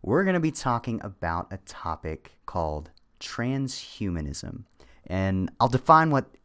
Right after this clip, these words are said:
exactly transhumanism is in a minute. But as I said in the intro, <laughs> I am recording this episode very late at night.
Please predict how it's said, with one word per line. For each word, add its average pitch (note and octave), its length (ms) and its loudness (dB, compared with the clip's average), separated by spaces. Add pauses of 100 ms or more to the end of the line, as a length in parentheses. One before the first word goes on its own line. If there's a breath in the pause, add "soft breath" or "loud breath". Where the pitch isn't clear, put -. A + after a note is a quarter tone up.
exactly A#2 480 4
transhumanism F#2+ 1200 0
is F2+ 380 -4
in F2 160 -8
a D#2 60 -6
minute. F#2+ 380 -6 (420 soft breath)
But - 340 2
as D#3 160 2
I G3 80 4
said G3 260 4
in G3+ 80 2
the G#3 140 0
intro, A2+ 540 0
<laughs> - 40 -4
I A2 240 2
am A2+ 140 4
recording A2+ 420 -2
this G#2+ 180 -4
episode F#2+ 600 -4 (640 soft breath)
very C#3+ 300 4
late D#3+ 160 4
at B2+ 60 0
night. G#2 480 -2